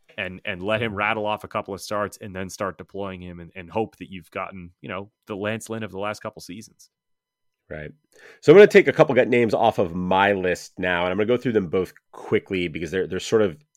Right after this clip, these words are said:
Speaker 2: in some ways, sort of the same kind of thing for me. And those guys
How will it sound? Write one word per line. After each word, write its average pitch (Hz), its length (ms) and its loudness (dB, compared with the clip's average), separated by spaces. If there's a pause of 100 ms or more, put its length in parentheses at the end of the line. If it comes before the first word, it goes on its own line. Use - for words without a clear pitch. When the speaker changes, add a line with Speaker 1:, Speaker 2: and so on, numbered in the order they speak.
(380)
Speaker 2:
in 135 120 4
some 160 260 8
ways, 120 280 8
sort 113 120 4
of 90 60 -2
the 90 60 -4
same 98 640 -4 (240)
kind 104 460 -4
of 95 140 -4 (140)
thing 92 380 -6
for 90 160 -8
me. 78 400 -8 (680)
And 104 180 0
those 135 300 8
guys 104 480 4